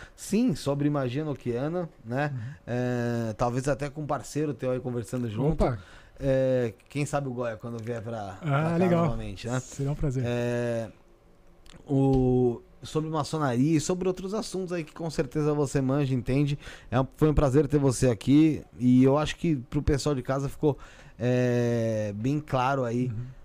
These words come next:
Speaker 1: é, muita coisa em relação à magia noquiana, a, a John Dee principalmente, em relação aos diários dele.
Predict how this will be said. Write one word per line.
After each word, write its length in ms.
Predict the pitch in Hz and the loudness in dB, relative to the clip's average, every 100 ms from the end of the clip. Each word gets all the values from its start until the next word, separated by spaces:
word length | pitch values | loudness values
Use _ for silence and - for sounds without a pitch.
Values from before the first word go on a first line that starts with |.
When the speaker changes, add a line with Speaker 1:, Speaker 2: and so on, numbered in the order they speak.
| - | -12
Speaker 1:
é, 800 | 113 117 117 117 113 113 107 104 101 | -8 -6 -6 -6 -6 -8 -10 -12 -8
muita 320 | 127 151 160 | -6 -4 -4
coisa 280 | - 139 143 | -4 -4 -2
em 40 | |
relação 420 | 127 135 117 139 | -2 -2 -4 -6
à 40 | 139 | -4
magia 280 | 139 123 135 | -4 -2 -4
noquiana, 840 | 123 - 120 135 135 131 120 113 | -4 -2 -2 -2 -2 -4 -4 -6
a, 460 | 87 113 117 110 110 | -8 -4 -4 -4 -4
a 40 | |
John 220 | 127 135 123 | -4 -4 -2
Dee 180 | 120 | -2
principalmente, 720 | 127 123 - 120 117 139 123 120 | -2 -2 0 -2 0 0 0 0
em 360 | 110 107 104 | 0 -4 -4
relação 420 | 117 117 131 123 | -4 -4 -4 -6
aos 140 | 113 110 | -6 -4
diários 300 | 113 110 98 | -2 -2 0
dele. 260 | 120 131 | 0 0